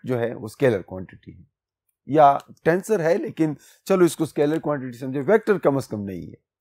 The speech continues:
तो, अ, जे जो है that is a current density, current per unit area या conductivity multiplied with electric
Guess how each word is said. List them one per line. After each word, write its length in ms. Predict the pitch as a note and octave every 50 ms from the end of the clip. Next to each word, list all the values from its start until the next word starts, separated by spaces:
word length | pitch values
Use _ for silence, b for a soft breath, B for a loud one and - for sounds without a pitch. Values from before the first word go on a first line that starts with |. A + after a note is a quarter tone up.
| b b b b b b b b b b _ _ E3+
तो, 260 | E3+ F3 F3 F3 F3+
अ, 920 | - - C3+ D3 D3+ D3 D3 D3+ D3+ D3 C#3+ D3 D3+ D3 D3 C#3+ - - _ -
जे 460 | - B2+ A2+ G#2+ A#2 F3+ A3 A#3+ A#3+
जो 180 | G3+ G3+ E3
है 280 | C3+ B2 B2+ C3+ D3 - - - - _ _ -
that 200 | B2+ D#3 E3 E3+
is 220 | C3+ E3 D#3+ C#3 D3+
a 120 | D#3 D3+
current 340 | - - D#3+ E3 F3+ D#3 C3 B2+
density, 440 | C#3 C#3+ C3+ - F#3 D#3 G3+ G#3 - - _ _ _ - E3
current 440 | D#3+ E3+ F3 F3 F3 D#3+ - - D#3
per 120 | D3+ C#3+
unit 260 | C#3+ C#3 B2+ C3 B2 - - - _ - - - -
area 420 | A2+ A#2+ A2+ G#2+ A2 G#2 G2+ F#2 F2+ - _ _ _ _ _ _ _ _ _ _ _ _ _ _ -
या 420 | B2+ D#3 E3+ D#3+ C3+ B2 B2 - _ _ _ _ _ _ _ _ _ _ _ _ _ _ -
conductivity 600 | D3 C#3+ C3+ D3+ D3 - F#3 F#3 F3 D#3+ C3 D3
multiplied 580 | C3+ C3 C3 C3 G#2+ C3+ B2+ G2 B2+ C3 C3 A#2+
with 200 | A#2 B2 C#3 C3+ - _ _ _ _ _ _ _ _ _ A2+
electric 360 | C3+ B2+ A#2+ - _ A#2+